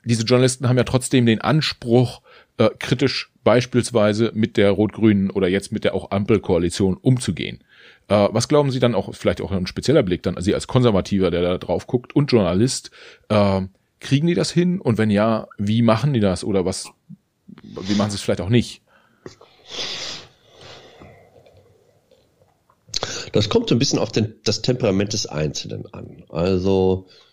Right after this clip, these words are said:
Speaker 2: ich würd mal sagen, bei diesen ganzen Investigativleuten, ja, mh,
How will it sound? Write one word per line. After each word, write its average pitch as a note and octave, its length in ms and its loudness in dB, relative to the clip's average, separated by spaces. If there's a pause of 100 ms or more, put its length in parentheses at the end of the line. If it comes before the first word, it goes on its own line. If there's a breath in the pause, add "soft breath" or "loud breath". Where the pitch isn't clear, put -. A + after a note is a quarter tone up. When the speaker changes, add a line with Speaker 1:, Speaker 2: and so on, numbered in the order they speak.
(380 soft breath)
Speaker 2:
ich G#2 160 0
würd F#3 100 2
mal D3+ 100 4
sagen, A2 240 2
bei G#2 60 4
diesen G2+ 240 2
ganzen F#2+ 240 0
Investigativleuten, F2+ 1400 -2
ja, A#2 280 0 (1200 loud breath)
mh, G2 800 4